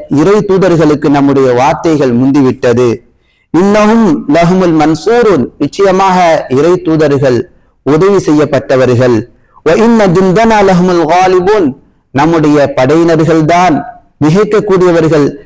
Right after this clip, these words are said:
வெற்றியாளர்கள் என்று அல்லாஹு தாலா சொல்லி காட்டுகிறான். அல்லாஹ்வின் நல்லடியார்களே, இந்த வரலாற்று நிகழ்விலிருந்து நாம் பெறக்கூடிய நான்காவது படிப்பினை என்னவென்றால், இந்த பூமியில் நாம்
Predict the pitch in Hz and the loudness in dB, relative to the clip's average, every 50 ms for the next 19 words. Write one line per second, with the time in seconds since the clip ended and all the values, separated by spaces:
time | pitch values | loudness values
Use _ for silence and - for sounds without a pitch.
0 | - _ - 143 147 139 - 220 214 214 196 185 180 165 165 165 156 156 156 156 | -16 _ -4 -4 -4 -2 -2 -2 0 0 2 2 2 0 0 0 0 0 2 2
1 | 170 160 151 151 156 147 143 139 127 131 139 139 139 135 131 131 - - - 127 | 2 2 2 2 0 0 0 -2 -2 0 0 0 2 0 0 -2 -4 -6 -4 -2
2 | 127 123 123 - 127 120 117 - 120 120 120 113 120 123 120 107 113 - - _ | -2 -2 -2 -2 -2 -4 -2 -2 -4 -4 -2 -2 0 0 -2 -2 -4 -10 -14 _
3 | _ _ _ _ _ _ _ _ 156 175 185 185 180 170 156 151 156 156 165 160 | _ _ _ _ _ _ _ _ -2 0 0 0 0 0 0 0 0 0 0 0
4 | 151 147 147 135 127 131 135 139 143 135 135 - - - _ _ _ _ _ _ | 0 0 0 0 0 -2 -2 0 0 -2 -2 -4 -10 -20 _ _ _ _ _ _
5 | _ _ - 185 202 202 190 185 170 160 151 143 - - - 151 151 165 180 175 | _ _ -2 0 0 2 2 2 2 2 2 0 -2 -2 -2 0 0 2 0 0
6 | 160 160 156 147 147 151 165 160 156 147 147 147 147 143 143 135 135 147 - - | 0 0 0 0 0 2 2 2 2 0 0 0 0 0 0 0 0 -2 -6 -8
7 | - 143 139 139 131 127 127 - 135 131 143 139 139 139 135 127 127 127 127 123 | -4 -2 -2 0 0 -2 -4 -4 -2 -2 -2 -2 0 0 0 0 0 0 0 0
8 | 117 113 - - _ 123 123 127 131 143 151 156 143 147 139 135 131 127 131 131 | 0 -2 -4 -8 _ -4 -2 0 0 0 0 0 0 0 0 0 0 0 0 0
9 | 127 127 - - - 123 127 143 147 143 - 139 131 131 123 123 127 127 123 123 | 0 -2 -4 -6 -4 -2 -2 -2 -2 -2 -2 -2 -2 -2 0 -2 -2 -2 -2 -2
10 | 120 120 139 143 139 139 131 - - - - _ _ _ _ _ _ _ _ _ | -2 0 0 0 0 0 -2 -6 -12 -20 -20 _ _ _ _ _ _ _ _ _
11 | _ _ - 202 196 220 202 180 208 240 262 254 254 240 220 214 202 175 143 - | _ _ -4 -2 0 0 0 2 2 2 2 2 2 2 2 2 2 0 0 -2
12 | - - - - _ _ _ _ _ _ _ _ _ - 151 160 160 165 165 160 | -4 -8 -12 -20 _ _ _ _ _ _ _ _ _ -4 -2 0 0 0 0 0
13 | 151 139 - - - - | 0 -2 -4 -8 -16 -20